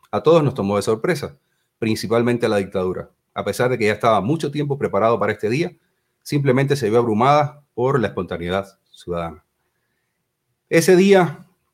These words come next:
también resultó sorprendido el propio pueblo, que se encontró en un momento determinado con una posibilidad de libertad y sin miedo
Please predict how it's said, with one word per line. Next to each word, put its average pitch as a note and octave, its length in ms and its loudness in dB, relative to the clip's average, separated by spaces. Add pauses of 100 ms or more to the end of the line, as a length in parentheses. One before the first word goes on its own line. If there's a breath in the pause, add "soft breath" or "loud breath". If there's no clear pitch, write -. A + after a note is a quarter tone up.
(1120)
también C#3 460 -2
resultó B2 640 0
sorprendido A#2 580 -2
el G#2+ 80 0
propio C3 340 -4
pueblo, G2 400 -2 (320 soft breath)
que A2 120 -6
se B2 80 -4
encontró A2 320 0
en E3+ 80 4
un F3+ 80 4
momento D#3+ 400 0
determinado A#2+ 840 -2 (540)
con G2+ 160 -2
una D3+ 160 0
posibilidad B2 420 0
de A2+ 80 2
libertad G#2 600 -4 (420)
y G#2 80 -8
sin G2 240 -4
miedo B2+ 420 0